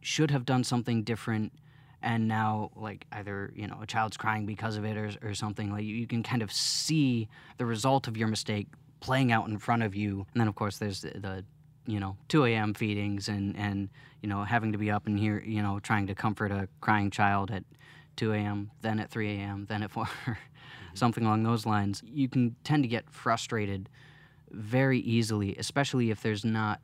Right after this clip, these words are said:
Speaker 1: y-, you're not calling upon that root of love and that root of, of mercy and this understanding of, "No, I'm not what I, what I do." You know, it's,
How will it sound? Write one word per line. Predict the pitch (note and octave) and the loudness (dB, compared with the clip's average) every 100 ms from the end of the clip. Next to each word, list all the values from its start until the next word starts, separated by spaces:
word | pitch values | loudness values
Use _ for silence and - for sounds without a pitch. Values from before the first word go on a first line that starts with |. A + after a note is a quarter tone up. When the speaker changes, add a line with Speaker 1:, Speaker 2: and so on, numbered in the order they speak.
| - | -12
Speaker 1:
y-, | A#2+ - | -14 -10
you're | B2 A2+ | -4 -2
not | G#2+ - | -2 -4
calling | - - A#2+ A2+ | -8 -2 0 0
upon | G#2+ - G#2 G2+ G2 - - - - - - - - - | -4 -2 0 0 -4 -8 -20 -20 -20 -20 -20 -20 -20 -12
that | A#2+ A#2 G#2+ G#2 | -4 2 2 2
root | A#2 A#2+ | 0 0
of | A2+ G2+ | 0 -2
love | G2+ G2 F#2+ | -2 0 -2
and | G2+ | -6
that | G2 | -6
root | G#2+ A2 - | -4 -4 -4
of, | G#2+ F#2+ G2+ - | -8 -10 -10 -6
of | A2 G#2 | -6 -2
mercy | A2 A2+ G#2+ - - | 0 0 -2 -6 -6
and | G#2 | -6
this | A2 A2 | -4 -4
understanding | G#2+ G2 A2 G#2 G2+ | -4 -4 -4 -2 -2
of, | G2+ G#2 A#2+ | -4 -4 -2
"No, | B2 | 0
I'm | - A#2 | 2 4
not | C3+ - | 2 0
what | A2+ | -2
I, | A2 G#2 - | -2 -4 -6
what | G#2+ | -6
I | G#2 | -4
do." | G2 A2+ G#2+ | -4 -4 -2
You | G2+ | -2
know, | G2+ F#2+ | -4 -6
it's, | G#2 - | -8 -10